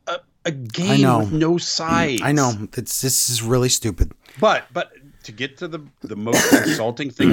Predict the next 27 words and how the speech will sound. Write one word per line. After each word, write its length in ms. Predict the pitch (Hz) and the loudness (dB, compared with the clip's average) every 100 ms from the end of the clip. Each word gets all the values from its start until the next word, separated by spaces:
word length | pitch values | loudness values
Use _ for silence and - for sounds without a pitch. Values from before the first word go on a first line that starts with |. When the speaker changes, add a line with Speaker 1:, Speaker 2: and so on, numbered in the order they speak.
| 104 | 2
Speaker 1:
of 60 | 139 | 0
all 240 | 175 165 | 0 0
this 380 | 113 101 95 - - _ _ _ - | -2 -6 -6 -12 -16 _ _ _ -6
is 280 | 113 98 104 | -6 -6 -4
you 180 | 127 | -4
could 220 | 143 180 160 | -2 -4 -2
say, 480 | - 139 120 117 113 | 0 2 4 2 0
"Okay, 220 | 107 123 | -6 -6
the 100 | 98 | -8
draft 260 | 87 101 107 | -4 -4 -4
sucks 300 | - 117 - | -4 -6 -6
again. 220 | 104 110 | -4 -4
It 80 | 101 | -4
sucks 280 | - 120 117 | -4 -4 -4
again." 240 | 98 98 - - _ | -6 -8 -10 -20 _
But 100 | 139 | -6
it's 140 | 127 | -6
kind 240 | - 185 180 | -2 0 0
of 80 | 117 | 0
all 220 | 127 147 | 2 2
just 260 | 131 127 | -2 -6
built 160 | 127 127 | -2 0
around 240 | 120 110 | 0 0
this 240 | 104 - - | -2 -8 -8
Uso 340 | 117 107 107 95 | -8 -6 -8 -10
story. 380 | - 92 67 | -8 -10 -10
So, 320 | - - 95 | -8 -6 -6